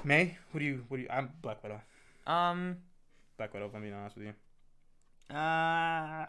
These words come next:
Speaker 2: uh,
Speaker 1: The Ryan Reynolds movie is pretty funny,
Speaker 2: Yeah,
Speaker 1: but
Speaker 2: Free Guy looks interesting, but I think Black Widow for me over-,
Speaker 1: It's,
Speaker 2: overtakes
Speaker 1: that's
Speaker 2: it.
Speaker 1: a big franchise, you know?
Speaker 2: Yeah.
Speaker 1: Now we're moving on to July.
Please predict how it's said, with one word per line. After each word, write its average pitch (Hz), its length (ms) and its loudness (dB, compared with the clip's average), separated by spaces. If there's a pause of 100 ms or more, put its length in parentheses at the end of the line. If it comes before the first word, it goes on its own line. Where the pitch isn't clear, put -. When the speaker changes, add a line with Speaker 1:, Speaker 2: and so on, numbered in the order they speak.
Speaker 2:
uh, 156 500 -4 (400)
Speaker 1:
The 190 60 -4
Ryan 214 220 8
Reynolds 185 280 6
movie 127 220 0
is 117 100 -4
pretty 113 380 -10 (340)
funny, 233 160 2
Speaker 2:
Yeah, 277 240 8
Speaker 1:
but 113 140 -4
Speaker 2:
Free 285 200 -2
Guy 277 160 6
looks 202 240 -2
interesting, 160 520 -4
but 147 100 0
I 160 60 2
think 208 160 -2
Black 170 240 6
Widow 151 200 6
for 143 160 -2
me 131 160 -2
over-, 135 320 -6
Speaker 1:
It's, - 280 -10
Speaker 2:
overtakes 135 400 -2
Speaker 1:
that's 117 140 -4
Speaker 2:
it. - 40 -18
Speaker 1:
a - 40 -18
big 120 140 -4
franchise, 131 460 -6
you 127 80 -6
know? 127 60 -4
Speaker 2:
Yeah. 120 120 -4 (1040)
Speaker 1:
Now 160 100 4
we're 196 80 6
moving 175 200 2
on 170 120 2
to 151 60 -2
July. 117 680 -8